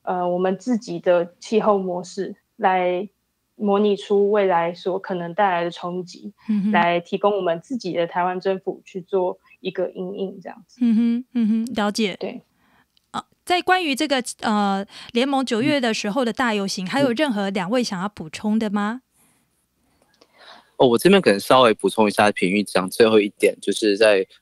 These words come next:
Speaker 3: 哎，我们为什么要做自己的模式？其实我们常常在讲气候科学，会看到说，哎，未来可能升温多少，就是说，哎，我们在哪一年会升温到几度？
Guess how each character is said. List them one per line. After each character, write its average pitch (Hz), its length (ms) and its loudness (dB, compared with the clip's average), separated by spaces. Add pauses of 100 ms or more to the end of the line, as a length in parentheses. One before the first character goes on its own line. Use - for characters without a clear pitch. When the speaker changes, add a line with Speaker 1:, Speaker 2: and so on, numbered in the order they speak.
Speaker 3:
哎， 113 80 6
我 104 100 6
们 98 200 4
为 156 120 8
什 127 100 -4
么 104 120 -2
要 110 80 2
做 120 200 4
自 120 240 0
己 101 140 -6
的 92 100 -2
模 92 320 -2
式？ 95 320 -4 (300)
其 - 80 2
实 165 80 8
我 170 100 8
们 101 160 2
常 98 200 0
常 107 100 0
在 131 140 6
讲 107 120 -2
气 98 160 2
候 117 80 8
科 113 160 2
学， 95 240 4
会 101 140 2
看 107 140 2
到 101 100 4
说， 98 160 0
哎， 135 100 4 (100)
未 123 160 6
来 98 280 4 (240)
可 98 60 0
能 90 100 -2
升 104 260 2
温 104 220 4
多 104 180 6
少， 87 280 -6 (280)
就 107 120 -2
是 104 120 2
说， 101 200 4
哎， 101 120 6
我 98 80 4
们 95 120 0
在 117 160 4
哪 101 160 2
一 123 60 6
年 104 200 2
会 104 100 4
升 101 200 2
温 104 80 2
到 107 120 6
几 - 200 -6
度？ 104 280 4